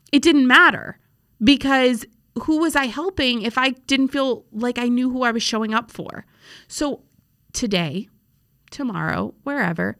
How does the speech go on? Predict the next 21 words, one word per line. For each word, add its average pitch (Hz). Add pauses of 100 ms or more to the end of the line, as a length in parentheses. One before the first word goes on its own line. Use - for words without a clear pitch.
your 269
homework 262
is 196 (300)
to 254
break 226
down 285
these 254
four 220
categories 240
and 196
just 208
brain 175
dump. 107 (340)
Just 254
put 320 (140)
all 214
of 254
these 247
things 240
out 208
on 214